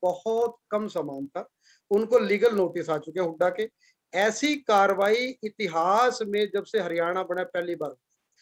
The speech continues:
कभी कांग्रेस की वजारत रही, कभी अपना इनेलो की वजारत रही, कभी ऐसा काम नहीं हुआ। ये first time जो है इनको legal notice दिए जा रहे हैं और उनके, उनके खिलाफ action हो रहा है।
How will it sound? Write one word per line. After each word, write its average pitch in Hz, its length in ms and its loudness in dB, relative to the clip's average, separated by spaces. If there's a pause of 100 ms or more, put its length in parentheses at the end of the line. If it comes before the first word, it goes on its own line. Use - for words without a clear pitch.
(160)
कभी 214 200 0
कांग्रेस 202 420 2
की 240 120 -6
वजारत 208 380 0
रही, 214 160 -2
कभी 214 440 -6 (440)
अपना 196 400 0
इनेलो 202 460 2
की 214 120 -6
वजारत 185 460 0
रही, 190 120 -4
कभी 254 360 0
ऐसा 233 260 4
काम 196 280 -2
नहीं 196 160 -4
हुआ। 196 260 -4 (340)
ये 214 60 2
first 254 380 0
time 220 200 2
जो 196 120 -2
है 214 60 2
इनको 226 180 -4
legal 190 240 -4
notice 165 360 -6
दिए 185 140 0
जा 196 140 0
रहे 214 180 0
हैं 254 120 -4 (420)
और 226 100 2
उनके, 254 400 0
उनके 220 380 -2
खिलाफ 196 360 -4
action 170 240 -8
हो 151 80 -4
रहा 131 140 -8
है। 120 60 -16